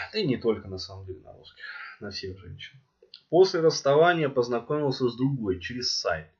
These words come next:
Оказалась девственницей и дикой дурой. <laughs> Как мило. Няшно. Вот.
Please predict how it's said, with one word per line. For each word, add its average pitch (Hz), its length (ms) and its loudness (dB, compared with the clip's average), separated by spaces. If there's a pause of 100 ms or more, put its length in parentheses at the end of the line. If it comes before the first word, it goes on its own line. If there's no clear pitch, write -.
(300)
Оказалась 107 680 0
девственницей 104 800 -8
и 104 160 -18
дикой 120 380 -4
дурой. 107 640 -2 (1700)
<laughs> - 3000 -18
Как 95 220 -2
мило. 98 360 -10 (720)
Няшно. 101 720 -6 (360)
Вот. 113 760 -2